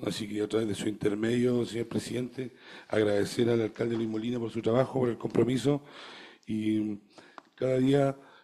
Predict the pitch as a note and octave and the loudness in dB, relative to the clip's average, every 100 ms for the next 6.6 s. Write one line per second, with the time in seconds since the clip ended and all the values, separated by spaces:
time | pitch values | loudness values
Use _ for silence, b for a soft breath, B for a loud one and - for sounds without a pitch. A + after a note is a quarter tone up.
0 | - A2 G#2+ G#2 B2 A#2 B2 - - C3 | -8 -4 -2 -2 -2 -2 -4 -4 4 6
1 | B2+ A#2+ A#2 A2+ A2 b b b b A2 | 6 6 4 2 -2 b b b b -12
2 | G#2+ G#2+ G2+ - A#2+ A#2+ A#2+ A#2+ A#2+ B2+ | -8 -4 -4 0 0 4 4 4 4 4
3 | C3+ B2+ B2 A2+ A2 G#2+ - - A#2+ - | 2 0 0 0 -2 -6 -8 -8 -8 -4
4 | A#2 A2+ B2 A#2+ A#2+ G#2+ A2+ A#2 A#2+ A2+ | 0 0 2 4 2 4 4 4 2 -2
5 | A2 A2+ A2 A#2+ B2 A#2+ A#2 A2+ A2+ A2 | 0 0 2 4 4 2 0 -2 -4 -6
6 | A2 G#2+ A2+ A#2 A#2+ | -4 2 2 4 2